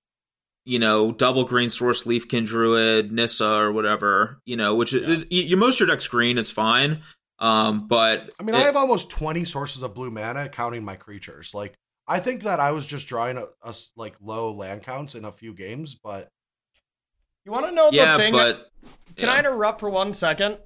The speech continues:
Speaker 2: The, the thing that I love about, uh, this blue-green deck the most is you get to play, like, one of the best sideboard cards for this deck in the form of just, like,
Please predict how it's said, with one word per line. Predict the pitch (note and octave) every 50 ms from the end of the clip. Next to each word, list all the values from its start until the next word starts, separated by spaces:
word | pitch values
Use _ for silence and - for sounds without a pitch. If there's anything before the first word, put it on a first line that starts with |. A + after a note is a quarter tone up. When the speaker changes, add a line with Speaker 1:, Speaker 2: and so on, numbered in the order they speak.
| _ -
Speaker 2:
The, | F3 G#3+ A3+ G#3+
the | F3+ E3+ G#3 G#3+
thing | G#3 - A#3+ D4 E4+ F4
that | D4+ C4+ G#3+ -
I | F3 F3+ F#3+
love | G3 F#3 E3+ D#3+ D3+ D3+ D#3 E3 E3 E3+ F3 - -
about, | F3+ F3 D3+ D3+ E3 E3 E3 E3 D#3+ D#3+ - F#3
uh, | E3 D#3 D#3 D3
this | C#3+ D3 D#3+ D#3
blue-green | - - E3+ E3 D#3+ D#3 E3 E3 D#3+ D#3+ D#3
deck | D3+ D3+ D3 C#3+ - -
the | C#3+ E3
most | D3 C#3+ C#3 C#3 C#3 C3 C#3 D3+ G3 G#3+ - - _ _ _ _ -
is | A3 A#3 F3+ D3+ F3+
you | B3 C#4
get | F4 F4 F4
to | F4 F4
play, | - - - G3+ G3+ F#3+ F3+ F3+ F3+ E3+ E3+ - _ _ _
like, | F3+ E3+ E3 D3+ D3 - _ _ _ _
one | F3 E3+ F3 A3+ A#3+ A#3+
of | A3 F3 C#3+ C3
the | G3 G#3 A3 A3
best | F3 F#3+ F3+ F3 E3 -
sideboard | - F3 D#3 D#3 D#3 D#3 F3 E3 D3+ D3+
cards | - E3 D#3 D3+ D3 C#3+
for | - - D#3 C#3+
this | C#3+ C#3 - -
deck | - C#3 C3 B2+ A#2+ - _ -
in | E3 D#3+
the | D#3 C3+
form | - F3 E3 D#3 D#3 D3+
of |
just, | C3 D#3+ D3+ - -
like, | C#3 A2+ -